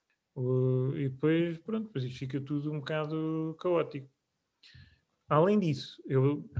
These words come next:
ap-, ou apesar disso, eu acho que esta semana foi particularmente também um bocado atarefada porque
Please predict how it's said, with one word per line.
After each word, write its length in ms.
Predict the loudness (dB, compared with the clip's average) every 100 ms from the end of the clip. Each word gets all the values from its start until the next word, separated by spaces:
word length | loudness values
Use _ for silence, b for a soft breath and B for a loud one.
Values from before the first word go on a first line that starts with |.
| 0
ap-, 180 | 0 0
ou 280 | 4 6 6
apesar 460 | 2 2 2 2 2
disso, 460 | 0 -4 -10 -8
eu 160 | -2 0
acho 180 | 0 0
que 100 | 0
esta 300 | 0 -4 -6
semana 420 | -4 -2 0 -2
foi 180 | -2 -4
particularmente 840 | -4 -6 -6 0 0 2 -2 -4
também 360 | -4 -2 -2 -4
um 80 | -4
bocado 340 | -2 -2 -2
atarefada 680 | 2 4 4 2 -2 -2 -4
porque 360 | -8 -10 -12